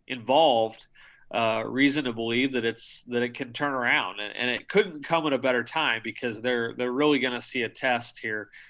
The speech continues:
Saturday, and they're gonna see, you know, even bigger tests, uh,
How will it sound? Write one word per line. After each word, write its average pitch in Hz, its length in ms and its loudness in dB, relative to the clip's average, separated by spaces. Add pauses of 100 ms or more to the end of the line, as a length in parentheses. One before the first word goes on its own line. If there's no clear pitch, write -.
Saturday, 147 720 4
and 131 120 -4
they're 120 120 -2
gonna 120 180 -2
see, - 220 -6
you 123 360 -4
know, 113 280 -6
even 127 320 -6
bigger 135 200 0
tests, - 640 -6
uh, 113 320 -4